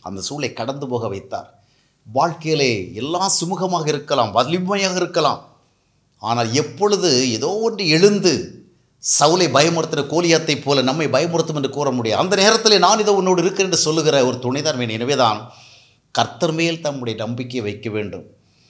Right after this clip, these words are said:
எவ்வளவு ஐஸ்வர்யங்கள் இருந்தாலும் சரி, எவ்வளவு அறிவு ஞானம் இருந்தாலும் சரி,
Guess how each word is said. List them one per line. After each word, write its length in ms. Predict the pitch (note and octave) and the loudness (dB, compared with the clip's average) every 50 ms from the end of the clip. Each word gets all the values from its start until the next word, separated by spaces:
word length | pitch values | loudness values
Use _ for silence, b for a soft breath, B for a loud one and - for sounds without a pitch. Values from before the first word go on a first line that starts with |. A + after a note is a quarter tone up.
| _ _ - | _ _ -8
எவ்வளவு 400 | G2 G#2+ G#2+ B2 C#3 D3 D3 D3 | -6 -4 -2 0 0 2 2 2
ஐஸ்வர்யங்கள் 300 | D#3 D3+ - - D#3 D3+ | 0 0 -4 -4 -2 -2
இருந்தாலும் 540 | D#3+ D3+ D3+ D3+ C#3 C3+ C3+ C#3 C#3 C3+ A#2+ | -2 -2 -2 -4 -4 0 2 4 4 4 2
சரி, 300 | - - A2+ G2 F#2 G2 | 0 -2 -2 -2 -2 -6
எவ்வளவு 540 | G#2+ A2 C#3 D3+ D#3 D#3 D#3 D#3+ E3 D3+ | -2 0 2 2 2 4 2 2 4 4
அறிவு 320 | A#2 A#2+ D#3+ D#3+ E3+ E3+ E3+ | 4 4 4 4 2 0 2
ஞானம் 280 | E3+ E3 E3+ F3 E3+ | 4 4 4 4 4
இருந்தாலும் 380 | D#3+ D3+ D#3 D#3 D#3 D3 D3 C3+ | 4 2 4 6 6 6 6 6
சரி, 300 | - C#3 B2 A2+ G2+ | 2 2 0 0 -2